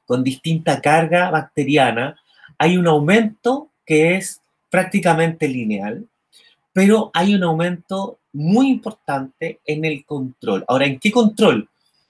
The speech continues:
En los peces que coexisten con los peces que están infectados. Estos peces son P. salmonis negativos. Lo primero que pensamos es que estaban mal clasificados, pero no.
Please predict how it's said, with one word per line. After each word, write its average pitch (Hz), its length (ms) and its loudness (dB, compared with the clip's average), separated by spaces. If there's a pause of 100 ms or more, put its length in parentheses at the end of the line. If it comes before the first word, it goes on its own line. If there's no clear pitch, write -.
(120)
En 143 160 2
los 131 160 -4 (140)
peces 214 580 0 (640)
que 135 260 -6
coexisten 233 840 0
con 208 180 -4
los 180 160 -6
peces 180 340 -6
que - 120 -16
están 156 260 -6
infectados. - 720 -12 (640)
Estos - 320 -2
peces 208 640 -2
son 160 260 -4
P. 180 100 0
salmonis 165 720 0 (240)
negativos. 113 640 0 (180)
Lo 101 80 -8
primero 107 280 0
que 107 80 -2
pensamos 107 480 -2
es - 60 -20
que 101 80 -4
estaban 104 340 0
mal 107 160 0
clasificados, - 640 -2
pero 123 140 -4
no. - 260 -2